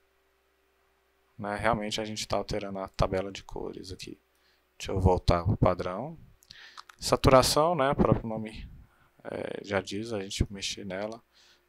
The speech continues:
Deixar mais intensas as cores, ó. Né? Ou deixar bem apagadinho.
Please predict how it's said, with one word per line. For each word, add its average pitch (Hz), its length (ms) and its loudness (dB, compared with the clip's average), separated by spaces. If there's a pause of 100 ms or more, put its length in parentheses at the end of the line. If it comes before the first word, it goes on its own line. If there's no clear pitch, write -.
Deixar 95 300 -2
mais 92 260 -4
intensas 95 480 -6
as - 160 -6
cores, 110 560 -6
ó. 92 180 -16 (1700)
Né? 98 240 -12
Ou 104 120 4
deixar 101 360 2
bem 104 120 0
apagadinho. 110 1080 -4